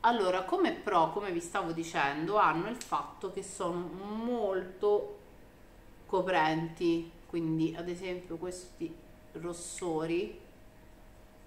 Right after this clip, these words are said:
vedete? Qui è stato coperto completamente,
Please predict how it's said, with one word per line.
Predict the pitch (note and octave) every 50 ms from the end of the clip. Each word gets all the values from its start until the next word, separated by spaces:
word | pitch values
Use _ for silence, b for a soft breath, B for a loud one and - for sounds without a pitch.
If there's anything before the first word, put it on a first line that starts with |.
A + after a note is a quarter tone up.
| - - - - - - - - - - - - - - - - - - - - - - - - - - - - - - - - - - - - - - - - -
vedete? | - E3+ E3 F3 F3 D#3+ E3 F3 F#3 G#3 G#3 - - - - - - - - - -
Qui | - - E3 E3 -
è | - D#3+ D#3+
stato | - - - E3 D#3 D#3
coperto | D#3 D#3 D3+ D3 D3 D#3 D#3 - - D#3
completamente, | - E3+ E3+ F3 F3+ E3+ E3 D#3+ D#3 D#3 C#3+ C3+ C3+ C#3+ D#3+ - E3 D#3+ D#3+ D#3+